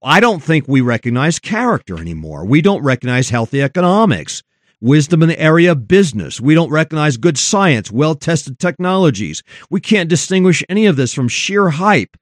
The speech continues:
youthful, foolish energy, nice-sounding platitudes, and empires built on sand. That's where we are today. That's my comment. America has cast off wisdom as a nation, and it began with the public schools. And I,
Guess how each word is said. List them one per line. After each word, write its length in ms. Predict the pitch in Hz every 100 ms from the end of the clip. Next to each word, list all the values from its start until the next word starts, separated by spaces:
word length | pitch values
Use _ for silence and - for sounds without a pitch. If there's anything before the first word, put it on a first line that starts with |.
| _ _ _
youthful, 480 | 135 220 - 196 190
foolish 840 | 143 - 214 226 190 - - - -
energy, 500 | 202 196 156 135 113
nice-sounding 840 | 104 139 170 202 - 175 175 170
platitudes, 720 | 147 190 170 160 123 117 104 - _ _
and 140 | - 123
empires 640 | 156 160 151 143 131 98
built 320 | 82 139 139
on 180 | 139 113
sand. 640 | 98 - 131 113 87 73 - _ _ _ _ _ _ _ _ _ _
That's 160 | 233 240
where 100 | 285
we 120 | 277
are 140 | 262 269
today. 300 | 170 87 - -
That's 200 | 185 190
my 180 | 185
comment. 440 | 175 190 196 135 76 _ _ _ _ _ _ _ -
America 300 | 147 165 151
has 100 | 131
cast 340 | - 165 160
off 180 | 160 143
wisdom 360 | 127 170 143 143
as 100 | 123
a 60 |
nation, 520 | 131 147 151 123 127 131 _ _
and 200 | 123 123
it 160 | 120 104
began 360 | 113 151 185
with 100 | 214
the 60 | 147
public 280 | 170 165 160
schools. 300 | 180 156 -
And 100 |
I, 100 | 143